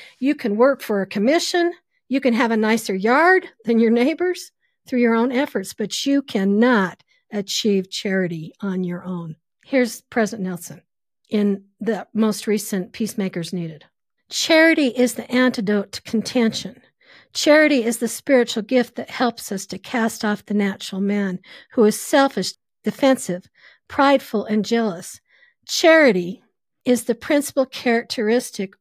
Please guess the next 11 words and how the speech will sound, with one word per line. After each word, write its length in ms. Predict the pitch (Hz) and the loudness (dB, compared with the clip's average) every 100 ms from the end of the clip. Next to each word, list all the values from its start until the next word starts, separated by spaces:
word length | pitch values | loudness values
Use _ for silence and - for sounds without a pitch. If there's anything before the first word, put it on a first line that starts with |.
| - | -8
of 160 | 214 | -6
a 60 | 202 | -6
true 340 | - - 277 | -10 -4 -2
follower 440 | 269 - 233 220 208 | -4 -2 0 0 -2
of 100 | 202 | -6
Jesus 380 | 214 202 190 - | -6 -6 -8 -12
Christ. 680 | - 233 196 202 - - _ _ _ _ _ | -6 -4 -4 -8 -14 -20 _ _ _ _ _
Charity 520 | - - 311 294 233 | -4 2 4 6 4
defines 480 | 214 226 - 226 226 | 2 0 0 0 0
a 40 | 220 | -4
peacemaker." 1000 | - 233 233 - - 214 180 - 190 | -6 -6 -6 -10 -12 -12 -12 -16 -18